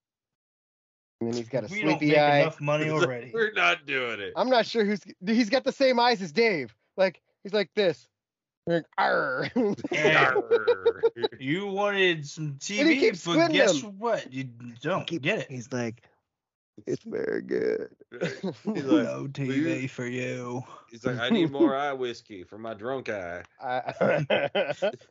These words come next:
Speaker 2: You need to
Speaker 1: Orlando
Speaker 2: eat.
Speaker 1: Sentinel. Oh my God, they're listing all these local stations. Like, man, what a bunch of dicks. I hate Dish.
Speaker 3: I hate dicks.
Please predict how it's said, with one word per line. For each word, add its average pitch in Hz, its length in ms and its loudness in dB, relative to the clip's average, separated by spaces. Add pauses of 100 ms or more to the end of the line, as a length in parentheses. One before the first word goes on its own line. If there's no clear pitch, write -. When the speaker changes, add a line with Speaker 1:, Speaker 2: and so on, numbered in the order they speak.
(540)
Speaker 2:
You 156 160 -4
need 147 120 0
to 262 60 4
Speaker 1:
Orlando 277 280 6
Speaker 2:
eat. - 40 -4
Speaker 1:
Sentinel. 170 380 -2
Oh 156 160 -4
my 127 140 -6
God, 139 200 -4
they're 165 80 -6
listing 170 360 -6
all 160 300 2
these 160 240 -2
local 147 680 -4
stations. 110 840 -6 (1300)
Like, 151 340 2 (360)
man, 170 300 0
what 254 120 4
a 370 60 -2
bunch 269 240 6
of 123 180 -4
dicks. 123 580 -4 (480)
I 117 80 -8
hate 117 300 -8
Dish. 107 480 -6 (500)
Speaker 3:
I - 40 -16
hate 104 240 -6
dicks. - 480 -4